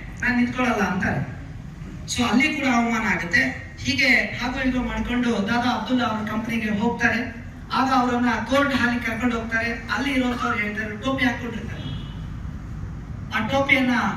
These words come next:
ತೆಗಿ ಕೆಳಗೆ" ಅಂತ ಹೇಳ್ತಾರೆ ಅಲ್ಲಿ ಇರೋಂಥವ್ರು. "ಇಲ್ಲ, ನಾನ್ ತೆಗೆಯಲ್ಲ" ಅಂತಾರೆ. ಅಲ್ಲಿ ಪ್ರತಿಭಟನೆ ಮಾಡ್ತಾರೆ. So ಹೀಗೆ ಅಲ್ಲಿ ಇದ್ದಂತಹ ವರ್ಣಭೇದ ನೀತಿ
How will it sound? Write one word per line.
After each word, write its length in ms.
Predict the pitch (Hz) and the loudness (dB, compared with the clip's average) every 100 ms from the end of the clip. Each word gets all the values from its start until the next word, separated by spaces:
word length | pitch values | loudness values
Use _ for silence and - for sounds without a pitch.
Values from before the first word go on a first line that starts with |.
| - | -2
ತೆಗಿ 220 | 254 254 254 | -4 -2 2
ಕೆಳಗೆ" 300 | 233 233 226 | 4 4 2
ಅಂತ 220 | 220 233 | 0 2
ಹೇಳ್ತಾರೆ 340 | 226 214 196 | 2 2 -4
ಅಲ್ಲಿ 200 | 175 170 | -4 -4
ಇರೋಂಥವ್ರು. 720 | 156 143 139 - - - - | -4 -4 -4 -8 -10 -10 -4
"ಇಲ್ಲ, 140 | 247 262 | 0 4
ನಾನ್ 300 | 262 240 233 | 4 2 0
ತೆಗೆಯಲ್ಲ" 380 | 226 247 240 214 | 0 0 0 0
ಅಂತಾರೆ. 260 | 202 185 | -2 -2
ಅಲ್ಲಿ 180 | 233 311 | 0 2
ಪ್ರತಿಭಟನೆ 540 | 262 240 240 214 196 | 2 0 -2 -2 -4
ಮಾಡ್ತಾರೆ. 320 | 165 147 - - - - - - - - | -4 -6 -6 -8 -8 -10 -10 -10 -8 -6
So 240 | 247 233 | 0 4
ಹೀಗೆ 560 | 262 - 202 - - - - | 4 4 2 2 0 -6 -4
ಅಲ್ಲಿ 200 | - 285 | -2 2
ಇದ್ದಂತಹ 720 | 311 269 269 262 247 226 220 214 | 2 0 0 0 0 0 0 0
ವರ್ಣಭೇದ 460 | 247 262 269 233 | 2 2 2 0
ನೀತಿ 540 | 226 240 262 - 277 | 0 2 2 2 0